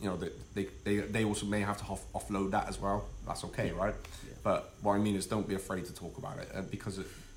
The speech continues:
Speaker 1: because if
Speaker 2: That's
Speaker 1: you,
Speaker 2: the
Speaker 1: when you
Speaker 2: important
Speaker 1: accept
Speaker 2: thing.
Speaker 1: that, that, that thought's come in,
Speaker 2: Mm-hmm.
Speaker 1: and, and the thing is, it might get in your head, but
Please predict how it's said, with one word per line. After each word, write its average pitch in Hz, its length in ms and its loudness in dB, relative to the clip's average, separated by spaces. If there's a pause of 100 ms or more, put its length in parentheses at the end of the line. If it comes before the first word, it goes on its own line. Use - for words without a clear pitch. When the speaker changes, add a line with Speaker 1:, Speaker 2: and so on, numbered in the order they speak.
Speaker 1:
because 101 240 -2 (880)
if - 80 -4
Speaker 2:
That's - 200 12
Speaker 1:
you, 190 40 12
Speaker 2:
the 156 60 12
Speaker 1:
when 160 80 12
you 160 80 12
Speaker 2:
important 139 160 8
Speaker 1:
accept 147 220 12
Speaker 2:
thing. 135 80 6
Speaker 1:
that, 110 280 6 (140)
that, 110 160 0
that 113 220 2
thought's 139 360 6
come 123 180 6
in, 156 220 8
Speaker 2:
Mm-hmm. - 480 2
Speaker 1:
and, 123 120 0
and 131 100 4
the 127 40 4
thing 151 140 8
is, 131 80 8
it 147 140 4
might 156 220 10
get 151 140 6
in 139 60 6
your 139 100 8
head, 123 240 8
but - 240 0